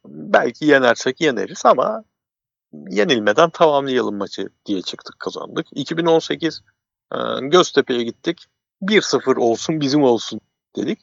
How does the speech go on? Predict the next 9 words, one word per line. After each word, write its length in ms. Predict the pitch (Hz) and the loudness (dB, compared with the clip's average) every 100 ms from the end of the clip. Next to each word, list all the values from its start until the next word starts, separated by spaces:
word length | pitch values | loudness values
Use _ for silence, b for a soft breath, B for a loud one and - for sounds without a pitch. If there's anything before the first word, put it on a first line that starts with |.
| - | 2
Abi 240 | 113 110 | 2 0
bu 80 | 107 | -2
maçta, 520 | 120 127 - - 196 - b _ _ _ _ - | -2 -2 -2 -2 -2 -6 b _ _ _ _ -10
eee, 60 | 113 - - 107 104 104 104 107 104 104 - | -10 -8 -12 -12 -12 -10 -8 -8 -10 -10 -6
kazanman 560 | - 104 117 123 131 | -2 0 2 2 0
yetmiyor. 580 | 117 131 - 202 220 247 _ _ _ - | 0 -2 -2 -6 -8 -8 _ _ _ -2
Kafanda 580 | 107 117 117 104 - - _ _ _ _ _ _ _ | 2 4 4 4 2 0 _ _ _ _ _ _ _
biri 260 | 101 107 - | -4 4 6
atsan 520 | 170 - - - 107 | 6 4 2 2 0